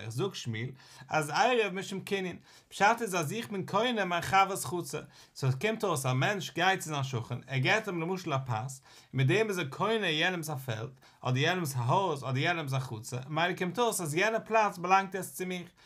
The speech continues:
אין מיילע, ווען די קומט אויס פון אן אייגענע חוצה, גייסט ער אן צום שולחן, ביי דעם גייסט נישט אן צום שולחן, אדער גייסט ער אן פלאץ, וואס באלאנגט צו דיר.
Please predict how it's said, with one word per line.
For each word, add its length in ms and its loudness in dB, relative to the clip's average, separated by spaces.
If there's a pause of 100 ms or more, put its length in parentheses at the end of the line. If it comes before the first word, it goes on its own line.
(220)
אין 80 -2
מיילע, 240 6
ווען 160 0
די 160 0
קומט 220 -2
אויס 160 -2
פון 100 0
אן 120 2
אייגענע 320 2
חוצה, 340 -2
גייסט 340 2
ער 140 2
אן 40 0
צום 180 -6
שולחן, 360 -6 (380)
ביי 160 6
דעם 180 0
גייסט 320 2
נישט 160 -4
אן 180 0
צום 140 -4
שולחן, 320 -2
אדער 200 0
גייסט 300 4
ער 220 4
אן 80 2
פלאץ, 280 2
וואס 120 -6
באלאנגט 320 4
צו 100 -8
דיר. 240 0